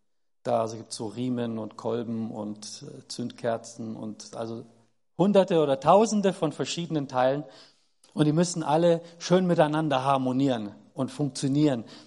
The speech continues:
dass man dann, wenn man mal das Auto anlässt und aufs Gas drückt, auch gut vorwärts kommt. Und, ähm, später früh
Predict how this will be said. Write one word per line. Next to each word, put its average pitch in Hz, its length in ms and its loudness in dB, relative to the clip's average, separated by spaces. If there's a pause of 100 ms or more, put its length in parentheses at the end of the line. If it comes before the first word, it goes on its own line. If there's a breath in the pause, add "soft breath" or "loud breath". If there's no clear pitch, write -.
(120)
dass - 200 -2
man 131 160 2
dann, 135 160 2
wenn 139 100 -2
man 131 140 0
mal 123 400 0
das 117 160 -14
Auto 135 220 0
anlässt 156 500 -2
und 127 80 -4
aufs 120 260 -6
Gas 160 300 0
drückt, - 400 -4 (640)
auch 123 240 -8
gut 143 180 -6
vorwärts 117 500 -2
kommt. - 300 -12 (1800)
Und, 120 440 -8
ähm, 110 420 -4 (140)
später 160 380 2
früh - 340 -4